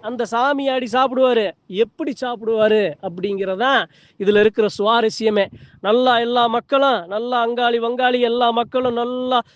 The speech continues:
சாஸ்தாங்கமா விழுந்து விரதம் பிடிச்சு, அந்த சாமிக்கு எரியிற எரிசோரை எல்லாரும் நல்லா அந்த சட்டியை தொட்டு கும்பிட்டு,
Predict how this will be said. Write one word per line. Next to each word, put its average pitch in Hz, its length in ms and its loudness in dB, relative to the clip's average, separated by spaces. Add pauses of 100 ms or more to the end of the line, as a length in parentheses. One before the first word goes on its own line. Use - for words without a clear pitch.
(140)
சாஸ்தாங்கமா 254 840 2
விழுந்து 254 440 -4
விரதம் 240 400 -2
பிடிச்சு, 302 440 0 (280)
அந்த 220 320 2
சாமிக்கு 247 460 2
எரியிற 247 400 2
எரிசோரை 240 480 2
எல்லாரும் 240 440 2
நல்லா 247 280 0
அந்த 240 160 -2
சட்டியை 233 460 -4
தொட்டு 233 320 -6
கும்பிட்டு, 240 600 2